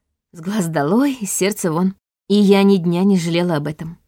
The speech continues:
А потом встретила его здесь. Не могу сказать, что рада была этой встрече. К тому же он совсем не изменился. Остался таким же самовлюблённым эгоистом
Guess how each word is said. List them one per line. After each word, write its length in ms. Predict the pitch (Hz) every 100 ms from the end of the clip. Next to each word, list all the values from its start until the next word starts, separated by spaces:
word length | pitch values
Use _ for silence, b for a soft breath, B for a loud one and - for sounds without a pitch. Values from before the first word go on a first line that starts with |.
| _ -
А 100 | 170
потом 300 | 208 302 311
встретила 420 | - 196 226 190
его 200 | 175 196
здесь. 480 | 175 151 151 - - _ _ -
Не 120 | 175
могу 240 | 180 156
сказать, 400 | 151 139 147 170
что 220 | - -
рада 260 | 143 349 220
была 220 | 170 160
этой 160 | 147 151
встрече. 560 | - 147 139 - - - _ _ _
К 80 | _
тому 220 | 427 214
же 100 | 165
он 80 | 160
совсем 360 | 156 151 160
не 100 | 165
изменился. 640 | 160 156 151 180 226 - 202 _ _ _ _
Остался 480 | - 185 190 190 -
таким 440 | 165 160 - 208 220
же 120 | 196
самовлюблённым 880 | - 185 180 180 160 160 190 185
эгоистом 600 | 170 151 147 180 - 156